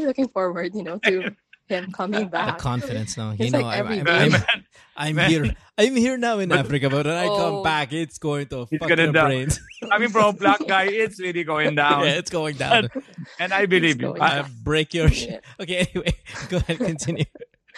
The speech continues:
Speaker 1: Okay, so,
Speaker 4: It's so
Speaker 1: um,
Speaker 4: offensive. <laughs>
Speaker 1: Feb-
Speaker 2: How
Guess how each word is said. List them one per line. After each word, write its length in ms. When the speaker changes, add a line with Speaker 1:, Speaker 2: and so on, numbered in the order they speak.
Speaker 1:
Okay, 380
so, 320
Speaker 4:
It's 540
so 180
Speaker 1:
um, 80
Speaker 4:
offensive. 480
<laughs> 160
Speaker 1:
Feb- 560
Speaker 2:
How 80